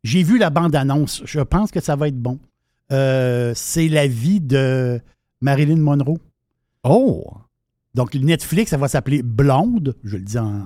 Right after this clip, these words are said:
Speaker 1: en, en français, Blonde aussi en anglais. Ça va être, euh, l'acteur dans, dans le film,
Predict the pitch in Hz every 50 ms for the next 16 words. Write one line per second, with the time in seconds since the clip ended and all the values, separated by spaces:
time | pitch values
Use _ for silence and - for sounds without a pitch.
0 | 98 104 92 92 92 - - 104 104 104 - 127 107 98 - - 139 170 - _
1 | _ _ _ _ - - 110 120 120 123 120 107 98 92 127 120 117 113 107 101
2 | 104 131 165 160 - - - 156 143 190 185 - - _ _ _ - 151 156 -
3 | - _ - - 135 131 135 147 175 170 - - 226 233 262 269 240 170 165 147
4 | 127 113 135 151 151 156 147 135 - - - 190 202 226 247 254 233 170